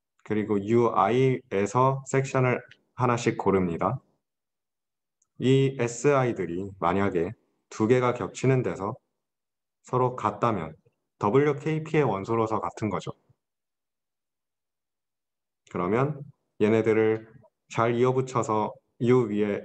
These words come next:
원소 S를 만들 수가 있다. 근데 이거는 이 로-,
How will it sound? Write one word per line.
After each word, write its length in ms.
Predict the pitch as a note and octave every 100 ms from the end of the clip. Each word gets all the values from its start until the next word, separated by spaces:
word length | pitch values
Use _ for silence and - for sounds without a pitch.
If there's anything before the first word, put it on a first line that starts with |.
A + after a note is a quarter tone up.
| -
원소 280 | G#2 G2 G2+
S를 300 | G#2 A2+ C3+
만들 280 | A2 E2+ G2+
수가 260 | G2+ A#2 A2+
있다. 380 | - - - - _ _ _ _ _ _ _ _ _ _ _ _ _ _ _ _ _ _ _ _ _ _ _ _ _ _ _ _ _ _ _ _ _ _ _ _ _ _
근데 160 | G#2+
이거는 560 | G#2+ A2 B2 A#2+ A#2 A#2 - _ _ _
이 200 | F#2+ - - - _ _ _ _ _
로-, 300 | A#2 B2 B2